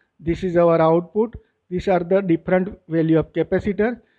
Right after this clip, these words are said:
One capacitor is fixed, C one is fixed, C two is variable. So how to connect the variable? From here first reading, from here second reading,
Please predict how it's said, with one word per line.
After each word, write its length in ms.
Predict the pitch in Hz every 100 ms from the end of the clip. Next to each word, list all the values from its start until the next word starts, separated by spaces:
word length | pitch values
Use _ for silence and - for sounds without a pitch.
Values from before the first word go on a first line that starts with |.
| _ _
One 260 | 151 175 190
capacitor 580 | 190 190 185 190 175 170
is 200 | 160 160
fixed, 320 | - 208 208
C 120 | 180
one 160 | 165 170
is 160 | 156
fixed, 300 | - 202 202 - _ _ _
C 200 | - 190
two 200 | 185 190
is 160 | 170
variable. 520 | 160 170 180 190 208 214 - _ _ _
So 480 | - 180 165 190 - -
how 220 | 156 170
to 160 | 185
connect 340 | 190 185 202 190
the 100 | 196
variable? 500 | 190 190 190 202 202 -
From 220 | 190 180
here 280 | 170 180 196
first 260 | 170 156 -
reading, 380 | 160 175 208 202 _ _
from 240 | - 160 160
here 160 | 160 -
second 280 | 151 165
reading, 360 | 165 175 202 208